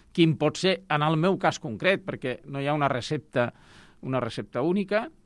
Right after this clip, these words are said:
ja tinc dissenyat aquest full de ruta i allò que jo vull fer i com ho puc fer d'acord amb la realitat de la meva empresa, el següent pas serà implementar-ho, no? Serà com porto endavant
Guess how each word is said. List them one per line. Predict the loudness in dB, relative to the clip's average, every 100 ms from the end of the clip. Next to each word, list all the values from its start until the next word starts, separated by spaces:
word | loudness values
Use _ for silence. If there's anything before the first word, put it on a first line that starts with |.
| _ -4
ja | 2 2
tinc | 2 0
dissenyat | 2 0 0 -2 -2
aquest | -4 -6 -4
full | -4
de | -2 0
ruta | -2 0 -2
i | 0
allò | 0 -2
que | -2
jo | -4 -4
vull | -6
fer | -4 -2 0
i | -2
com | -4 -6
ho | -6
puc | -10
fer | -2 0 2 0 -4 -6
d'acord | -4 0 2 0 -6 -20 -20 _ -8
amb | -4
la | -2
realitat | -2 -4 -2 -2
de | -2
la | -2
meva | 0
empresa, | 0 2 2 2 -2 -4 -16 -20 -8 -2
el | 0
següent | 0 0 0 2
pas | 2 2
serà | 0 2 2
implementar-ho, | 2 -2 -4 -2 0 0 0 -12 -8
no? | -6 -2
Serà | -2 -2
com | -4 -2
porto | 0 0 2 0
endavant | 2 4 2 0